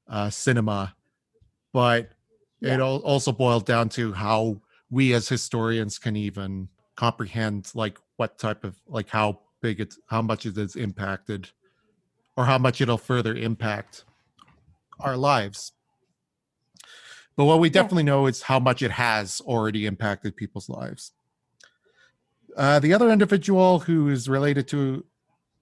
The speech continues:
Speaker 1: uh, in relation to Osama is Abdullah Yusuf Azam, uh, the s-, second terrorist fuckface on our list.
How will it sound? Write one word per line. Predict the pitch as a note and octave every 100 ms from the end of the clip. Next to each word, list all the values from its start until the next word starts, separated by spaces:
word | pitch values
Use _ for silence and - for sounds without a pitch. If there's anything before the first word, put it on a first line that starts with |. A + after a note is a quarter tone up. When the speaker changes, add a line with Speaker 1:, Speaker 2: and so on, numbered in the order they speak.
| -
Speaker 1:
uh, | B2+ C3+
in | B2+
relation | B2+ C#3 C3 C#3+
to | C#3
Osama | B2+ - C3 C#3+ C#3
is | C3 A2+ -
Abdullah | C3 G#2 D#3 E3+ D#3+
Yusuf | C#3+ D3 - D3
Azam, | B2+ A#2+ G2+ A#2 C3+ A3 A3+ _ _ _ _ _ _ _ _ _ _ _ _ _
uh, | C#3 C3
the | B2+
s-, | C3 F#3+ G3
second | - - G3+ F3 C3+
terrorist | C3 A#2 G#2+ -
fuckface | A#2 - A2+ A2
on | A#2
our | A2
list. | G#2+ B2 E3+ -